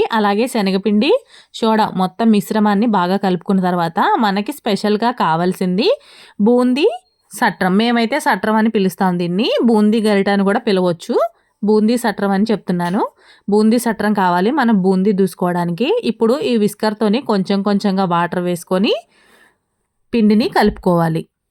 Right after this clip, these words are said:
కొంచెం కొంచెంగా వేసుకోవాలండి. ఎక్కువ ఎక్కువ వేసుకుంటే మళ్ళీ పలుచగా అయిపోయి బూందీ అంతా నూనె లాగేస్తుంది, అసలు టేస్ట్ అనేది బాగోదు. కొంచెం కొంచెంగా వేసుకొని గట్టిగా అయినా పర్లేదు, స్లోగా, ఆ, మనం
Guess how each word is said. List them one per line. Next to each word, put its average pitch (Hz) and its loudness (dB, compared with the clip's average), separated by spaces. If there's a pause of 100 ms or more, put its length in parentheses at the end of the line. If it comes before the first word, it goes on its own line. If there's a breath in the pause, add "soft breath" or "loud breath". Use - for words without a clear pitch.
(120)
కొంచెం 226 0
కొంచెంగా 233 0
వేసుకోవాలండి. 196 0
ఎక్కువ 208 2
ఎక్కువ 202 0
వేసుకుంటే 196 -2
మళ్ళీ 208 2
పలుచగా 196 0
అయిపోయి 190 0
బూందీ 190 2
అంతా 185 -2
నూనె 185 0
లాగేస్తుంది, 180 -4
అసలు 202 0
టేస్ట్ 175 -4
అనేది 180 -2
బాగోదు. 170 0 (480 loud breath)
కొంచెం 220 2
కొంచెంగా 220 0
వేసుకొని 202 0
గట్టిగా 202 0
అయినా 208 2
పర్లేదు, 196 0
స్లోగా, 214 2 (480 loud breath)
ఆ, 208 0 (120)
మనం 196 0